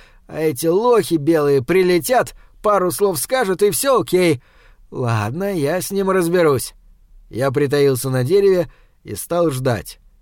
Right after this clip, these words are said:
Белый закончил с детьми и полетел в сторону моей второй клиентки.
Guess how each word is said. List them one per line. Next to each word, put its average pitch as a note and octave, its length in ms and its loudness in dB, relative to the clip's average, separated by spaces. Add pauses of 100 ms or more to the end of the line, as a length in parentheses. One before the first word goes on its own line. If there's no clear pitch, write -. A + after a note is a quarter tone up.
(220)
Белый G3 400 0
закончил D#3 580 0
с C3 80 0
детьми D3 420 -4
и E3 40 -4
полетел D3+ 500 -2
в - 40 -10
сторону F#3+ 500 -2
моей F3+ 260 2
второй G3+ 340 2
клиентки. E3 640 -2